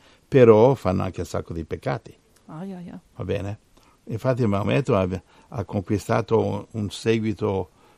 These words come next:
Speaker 1: eh, per conquistare che si, si univa una frotte, perché lui prometteva di tutto.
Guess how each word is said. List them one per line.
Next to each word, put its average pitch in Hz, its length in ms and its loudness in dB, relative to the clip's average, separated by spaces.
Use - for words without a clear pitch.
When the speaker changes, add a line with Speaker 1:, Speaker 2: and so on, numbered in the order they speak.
Speaker 1:
eh, - 440 -8
per - 160 -10
conquistare 101 1120 -4
che - 140 -12
si, 92 260 -8
si - 220 -8
univa 110 300 2
una 107 120 0
frotte, 123 480 -2
perché 104 300 -6
lui 120 140 -2
prometteva 101 600 -2
di 92 140 -8
tutto. - 460 -6